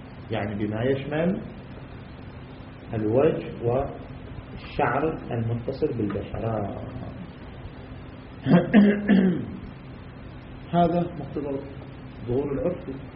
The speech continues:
قالوا رأس، قطع رأسه، مو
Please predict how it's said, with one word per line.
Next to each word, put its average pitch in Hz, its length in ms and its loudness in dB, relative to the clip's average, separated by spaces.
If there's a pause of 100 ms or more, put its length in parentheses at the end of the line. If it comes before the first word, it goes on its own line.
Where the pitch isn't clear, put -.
(320)
قالوا 110 220 0
رأس، - 360 -2
قطع 127 400 6
رأسه، 165 540 2 (880)
مو 135 80 -6